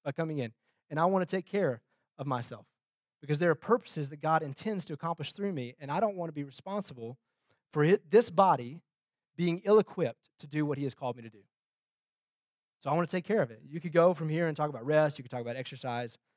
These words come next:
all that stuff. But let's just keep it to the fact that I don't wanna give in to any appetite or desire, including laziness,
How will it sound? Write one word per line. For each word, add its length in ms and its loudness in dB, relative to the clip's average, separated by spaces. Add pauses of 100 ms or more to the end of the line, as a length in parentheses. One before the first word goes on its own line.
(320)
all 140 2
that 120 -2
stuff. 260 -10 (920)
But 80 -8
let's 140 2
just 160 -4
keep 140 -4
it 60 -14
to 80 -6
the 60 -10
fact 260 -2
that 120 -18
I 100 0
don't 200 -2
wanna 160 -4
give 240 -4
in 140 -6
to 140 -16
any 220 -2
appetite 340 -6
or 60 -6
desire, 460 -14 (460)
including 420 0
laziness, 540 -6